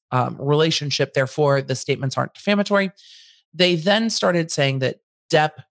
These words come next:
himself testified that non-physical abuse can be very traumatic, and they talked about Depp's testimony with his mother. So then he started arguing about the headline in the case, and the headline of the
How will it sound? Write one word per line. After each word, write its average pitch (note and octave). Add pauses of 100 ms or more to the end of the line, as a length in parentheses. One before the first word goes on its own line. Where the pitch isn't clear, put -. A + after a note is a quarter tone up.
(100)
himself E3+
testified D3+
that - (300)
non-physical D#3
abuse C#3+
can -
be A#2+
very A#2+
traumatic, D3
and C3+
they C3
talked B2+
about B2+
Depp's -
testimony B2
with B2
his C3
mother. F#3+ (640)
So -
then A#3
he C#4
started G#3
arguing D#3+
about C3+
the B2+
headline F#3
in D#3
the B2+
case, D3
and C#3
the C#3
headline F#3
of C#3+
the C3+